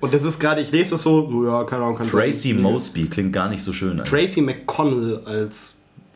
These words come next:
Speaker 2: Ja, das
Speaker 1: ihr
Speaker 2: klingt schön, aber
Speaker 1: normaler Name quasi. Ja, leck mich am Arsch. Nee, mich hat das gerade echt ein bisschen getriggert, dass ich null Verbindung damit hatte.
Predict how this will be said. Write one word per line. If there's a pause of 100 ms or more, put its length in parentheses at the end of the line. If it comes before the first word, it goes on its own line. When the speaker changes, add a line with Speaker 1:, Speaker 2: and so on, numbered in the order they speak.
(240)
Speaker 2:
Ja,
das
Speaker 1:
ihr
Speaker 2:
klingt
schön,
aber
Speaker 1:
normaler
Name
quasi. (1400)
Ja, (200)
leck
mich
am
Arsch. (120)
Nee,
mich
hat
das
gerade
echt
ein
bisschen
getriggert,
dass (480)
ich
null
Verbindung
damit
hatte.